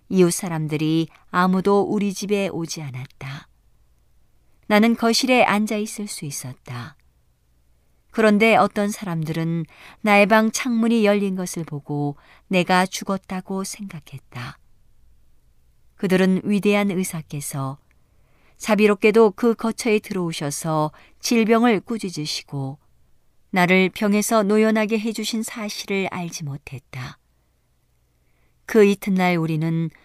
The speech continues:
톱샴까지 삼십 마일의 거리를 마차를 타고 갔다. 나의 아버지는 언제 장례식이 있을 것이냐는 질문을 받았다.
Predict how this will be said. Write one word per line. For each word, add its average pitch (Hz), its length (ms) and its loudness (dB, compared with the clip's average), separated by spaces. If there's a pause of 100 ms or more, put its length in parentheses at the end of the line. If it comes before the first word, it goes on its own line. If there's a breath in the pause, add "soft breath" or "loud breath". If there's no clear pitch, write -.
(240 soft breath)
톱샴까지 220 1000 0
삼십 247 420 -2
마일의 196 380 0
거리를 151 580 -4 (320 soft breath)
마차를 202 540 -2
타고 202 300 -12
갔다. 127 580 -12 (1200)
나의 180 300 4
아버지는 160 720 0 (320 loud breath)
언제 202 440 4
장례식이 214 680 0
있을 208 260 0
것이냐는 196 600 -2
질문을 160 440 -6
받았다. 127 640 -12